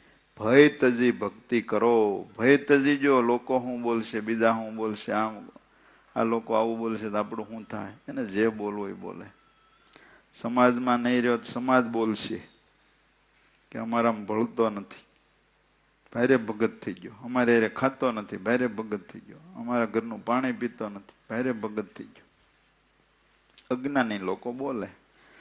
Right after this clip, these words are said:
હવે તો બહુ દેશકાળ હારા છે, કોઈ કાંઈ બોલતું નથી. તમે ભક્તિ કરો તો હવે રાજી થાય. પહેલા જૂના જમાનામાં આ બધા બહુ પ્રોબ્લેમ હતા કે માણસ ભગવાનને માર્ગે હાલે એટલે બધા આડા ફરે.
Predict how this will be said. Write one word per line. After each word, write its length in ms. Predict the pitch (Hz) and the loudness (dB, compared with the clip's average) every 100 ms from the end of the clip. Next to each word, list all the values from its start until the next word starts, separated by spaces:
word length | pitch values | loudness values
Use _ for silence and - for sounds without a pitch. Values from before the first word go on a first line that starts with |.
| _ - | _ 2
હવે 160 | 123 | 4
તો 180 | 151 151 | 4 2
બહુ 220 | 147 156 | 2 2
દેશકાળ 440 | 139 143 143 - 143 | 4 4 4 4 4
હારા 420 | 110 113 131 135 | 6 4 4 4
છે, 280 | - 110 107 110 _ _ | 2 -6 -8 -12 _ _
કોઈ 220 | - 123 | -8 -8
કાંઈ 180 | 123 120 | -4 -4
બોલતું 520 | 107 107 113 110 101 | -2 -2 -2 -6 -12
નથી. 280 | 98 104 - - _ _ _ _ _ _ _ - | -12 -14 -18 -20 _ _ _ _ _ _ _ -12
તમે 180 | 120 113 | -8 -6
ભક્તિ 420 | 101 113 - 113 | -6 -8 -4 -2
કરો 280 | 120 120 104 | 0 -2 -2
તો 80 | |
હવે 140 | 107 110 | -4 -2
રાજી 320 | 104 107 107 | 0 0 -2
થાય. 180 | - 90 | -6 -12
પહેલા 540 | 90 - 117 131 123 | -12 -2 2 6 4
જૂના 420 | 110 95 120 131 | 4 -4 2 2
જમાનામાં 640 | 120 117 117 113 113 107 101 | 4 2 0 0 -2 -2 -4
આ 40 | |
બધા 240 | 104 104 | -4 -6
બહુ 280 | 98 101 110 | -6 -6 -6
પ્રોબ્લેમ 540 | 98 101 101 101 98 92 | -6 -8 -6 -8 -8 -12
હતા 260 | 90 92 - _ _ - _ _ _ | -12 -14 -14 _ _ -20 _ _ _
કે 80 | - | -10
માણસ 600 | 107 110 120 117 107 - | -4 0 0 -2 -6 -14
ભગવાનને 440 | 104 104 117 113 | -8 -2 0 0
માર્ગે 440 | 113 110 110 107 107 | -2 -2 -2 -2 0
હાલે 280 | 107 110 107 | 0 0 -4
એટલે 180 | 98 | -4
બધા 340 | 95 107 107 104 | -6 -6 -4 -2
આડા 240 | 98 92 | -2 -4
ફરે. 300 | 90 - 98 | -6 -10 -12